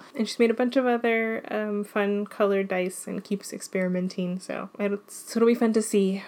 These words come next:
what else she makes. And I am definitely going to put in requests for dice for me. <laughs> So anyway, yeah, that is, um, Erin Makes Dice. So moving on to local delights. Um, so we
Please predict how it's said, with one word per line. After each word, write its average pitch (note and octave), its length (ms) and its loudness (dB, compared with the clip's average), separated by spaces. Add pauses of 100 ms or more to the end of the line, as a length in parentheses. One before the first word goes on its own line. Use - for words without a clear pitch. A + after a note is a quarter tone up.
what G3+ 320 0
else F3 260 -6
she - 160 -4
makes. F#3 380 -6 (120)
And F#3 420 -6
I F#3+ 160 -4 (280)
am F#3+ 140 -4
definitely F#3 340 -2
going F3 380 -4
to - 500 -6 (140)
put - 160 -8
in G3+ 260 -8
requests G3 600 -10
for - 600 -8
dice - 240 -8
for - 140 -8
me. G#3 180 -4 (480)
<laughs> D#4 580 6
So G3 380 0 (420)
anyway, G3+ 460 2 (320)
yeah, G#3 160 2 (140)
that A3+ 280 2
is, G#3 520 0
um, G3 380 0
Erin F#3 280 -2
Makes G#3 240 -4
Dice. C4 420 -2 (100)
So B3+ 120 -2
moving D#4+ 240 2
on D4 140 0
to - 120 -8
local B3+ 320 2
delights. A3 640 -2 (160)
Um, G3 400 -2
so G#3+ 240 -2
we A#3 420 2